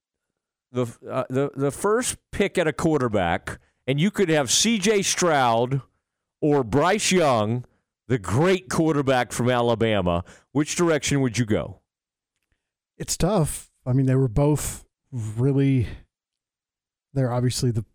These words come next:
Speaker 2: top two, gonna be the top two quarterbacks in this draft. I would probably go with C J Stroud just because he has, he's, they're,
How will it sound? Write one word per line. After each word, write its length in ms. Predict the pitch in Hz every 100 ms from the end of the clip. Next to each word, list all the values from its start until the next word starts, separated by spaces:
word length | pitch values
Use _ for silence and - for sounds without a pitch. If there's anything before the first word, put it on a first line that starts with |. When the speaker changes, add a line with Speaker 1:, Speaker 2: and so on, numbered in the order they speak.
| -
Speaker 2:
top 200 | 160 -
two, 220 | - 156
gonna 160 | 160 165
be 100 | 143
the 80 | 123
top 220 | 139 131
two 100 | 131
quarterbacks 380 | 139 123 127 -
in 60 |
this 100 | 127
draft. 280 | - 139 151
I 140 | 143 180
would 220 | 233 -
probably 420 | 170 185 196 208
go 160 | 196 190
with 140 | 156
C 180 | - 196
J 180 | 180 175
Stroud 380 | - 139 165
just 220 | 170 165 180
because 320 | - 165 -
he 220 | 175 185
has, 580 | - - 160 156 - - _ _ _ _ _ _
he's, 400 | 156 170 - - _ _ _ _ _ _ _ _ _ _ _ _ _ _ _ _ _ _ _ _ _ _ -
they're, 180 | 165